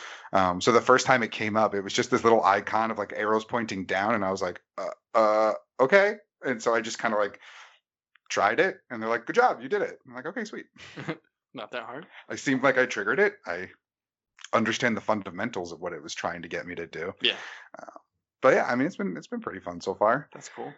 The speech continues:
Speaker 1: Yeah, I mean, it's just straights and jabs and hooks and uppercuts, and then now ducking. I don't know what else we're gonna
Speaker 2: Yeah, I
Speaker 1: add
Speaker 2: was gonna
Speaker 1: in,
Speaker 2: say, I
Speaker 1: but
Speaker 2: wonder if they add other stuff.
Speaker 1: yeah. Uh, but, like, 'cause, like, each time as you go through things and, like,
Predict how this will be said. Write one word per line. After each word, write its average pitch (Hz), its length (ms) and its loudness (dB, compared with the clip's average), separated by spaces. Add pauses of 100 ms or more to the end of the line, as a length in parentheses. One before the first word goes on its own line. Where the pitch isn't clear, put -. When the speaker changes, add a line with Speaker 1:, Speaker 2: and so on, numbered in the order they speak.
(160)
Speaker 1:
Yeah, 151 260 2
I 135 100 4
mean, 127 120 4
it's 131 120 -2
just - 260 -2 (140)
straights - 460 0
and 101 300 -4
jabs 101 480 2
and 92 260 -8 (540)
hooks - 320 -10
and 107 80 2
uppercuts, 90 540 -6 (260)
and 92 140 -6
then 92 120 -6
now 92 360 -2 (260)
ducking. 92 420 0 (680)
I 90 80 -4
don't 92 140 -4
know 95 80 -4
what 98 140 0
else 90 200 -4
we're 101 60 -2
gonna 95 300 0
Speaker 2:
Yeah, 147 100 4
I - 60 6
Speaker 1:
add 92 40 2
Speaker 2:
was 98 80 2
gonna 120 100 4
Speaker 1:
in, 151 40 2
Speaker 2:
say, 151 140 -2
I - 20 0
Speaker 1:
but 90 80 0
Speaker 2:
wonder 113 140 -2
if - 80 -10
they 110 100 -6
add 113 180 -6
other 113 300 -8
stuff. 117 320 -14
Speaker 1:
yeah. 90 340 2 (280)
Uh, 90 160 2
but, 139 140 4
like, 147 140 6
'cause, 143 180 2
like, 143 180 2
each 160 240 -6
time 143 220 2
as 120 80 -4
you 120 80 -6
go 117 180 0
through 117 280 -6
things 104 320 -6
and, 98 80 -8
like, 95 180 -6